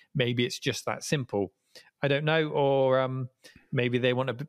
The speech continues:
bit more integration. Maybe they're gonna hook up Antstream to Moby Games, look up a game, press a button, you start streaming it from straight there, w-,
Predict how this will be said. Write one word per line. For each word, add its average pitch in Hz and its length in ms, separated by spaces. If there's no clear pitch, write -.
bit 160 160
more 127 160
integration. 127 480
Maybe 131 260
they're 117 120
gonna 117 200
hook 123 220
up 117 100
Antstream 113 640
to 113 100
Moby 110 300
Games, 120 520
look 123 200
up 110 100
a 117 60
game, 113 420
press 110 240
a 113 60
button, 123 480
you - 80
start 120 280
streaming 110 420
it 117 180
from 113 400
straight 113 320
there, 113 220
w-, 123 160